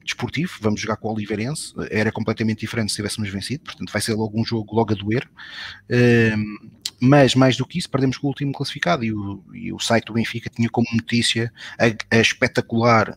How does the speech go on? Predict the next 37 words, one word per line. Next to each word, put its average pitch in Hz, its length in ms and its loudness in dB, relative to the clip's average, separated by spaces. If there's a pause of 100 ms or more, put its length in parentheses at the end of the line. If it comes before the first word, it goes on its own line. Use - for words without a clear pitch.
exibição 110 720 0
da 110 120 0
equipa 107 280 -2
da 107 120 2
Maia 113 260 4
que - 160 -6
quis - 260 0
sair 127 200 6
da 117 100 4
fase 120 320 4
regular 107 380 2
em 107 100 2
grande. 87 400 -4 (500)
Isto - 180 4
é - 20 10
não 139 80 6
saber 135 260 6
o 131 60 2
que 131 80 -2
é - 20 -2
que - 80 -2
é - 20 2
o 123 40 -2
Benfica. 101 500 -4 (200)
Porque 117 480 -4
eu 123 120 -2
costumo 143 180 -2
dizer 127 220 0
uma 123 120 2
coisa, 120 440 -4
o 110 80 -8
Benfica 113 260 -4
tem 113 140 -4
sempre 110 180 -4
que - 80 -4
ganhar 107 180 0
sempre, 117 380 -6